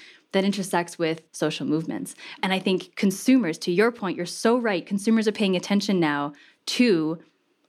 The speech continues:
whether brands that they buy from and they work for kinda share those same values through actions. We also live in a time, right, where cancel culture is real,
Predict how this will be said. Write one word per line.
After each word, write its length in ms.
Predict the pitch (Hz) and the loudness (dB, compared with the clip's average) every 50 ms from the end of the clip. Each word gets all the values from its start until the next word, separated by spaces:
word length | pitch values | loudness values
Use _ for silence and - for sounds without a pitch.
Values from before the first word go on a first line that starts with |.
| _ - | _ -6
whether 300 | - 185 202 202 226 226 | 0 2 2 4 4 0
brands 480 | 208 - 202 208 220 220 190 170 180 | 0 2 0 0 2 0 0 -2 -2
that 100 | 190 196 | -4 -2
they 100 | - 175 | -2 -2
buy 520 | 170 170 170 165 165 170 170 170 170 170 170 170 | -2 0 0 0 0 0 0 0 -2 -2 -4 -6
from 540 | - - - 214 202 196 196 196 196 190 - | -8 -4 -2 0 0 0 0 -2 -4 -6 -8
and 180 | - 175 170 160 | -8 -10 -8 -8
they 380 | 151 151 151 151 147 139 - - | -6 -6 -4 -6 -6 -6 -8 -6
work 260 | 175 180 202 214 214 | -2 0 0 0 -2
for 560 | - - - 220 208 202 208 208 202 202 196 202 - - _ _ _ _ _ _ | -6 -6 -2 0 0 2 2 0 0 -2 -4 -6 -12 -20 _ _ _ _ _ _
kinda 200 | - - 330 427 | 0 0 0 2
share 260 | 427 - - 285 277 285 | 2 0 0 0 0 2
those 220 | 277 254 247 240 | 0 0 -2 -2
same 520 | - - 208 208 214 214 208 208 208 208 - _ - | -2 -2 0 2 2 2 2 0 -2 -4 -12 _ -2
values 500 | 180 208 208 214 214 202 185 175 180 175 | 0 0 2 2 0 0 -2 -4 -4 -4
through 180 | - 190 185 - - | -6 -8 -8 -6 -6
actions. 600 | 185 175 175 170 - - - - - - - - _ _ _ _ _ _ | -6 -6 -6 -8 -10 -12 -12 -12 -12 -16 -18 -20 _ _ _ _ _ _
We 100 | - 214 | 2 2
also 180 | 220 233 226 262 | 2 2 2 0
live 140 | 220 226 220 | 0 2 2
in 80 | 220 | 2
a 60 | 208 202 | 0 0
time, 280 | 202 220 175 175 180 | 0 0 0 0 2
right, 200 | 175 175 180 - | 0 0 0 0
where 240 | - 185 175 170 175 | -2 -2 -2 -2 -4
cancel 420 | 170 - - - 202 185 - 190 | -6 -8 -4 -2 -2 -2 -2 -4
culture 340 | 180 - 185 175 170 - 185 | -4 -2 -4 -4 -2 0 0
is 160 | 175 175 170 | 0 0 0
real, 360 | 175 165 156 151 151 196 233 | 0 0 2 2 0 -2 -6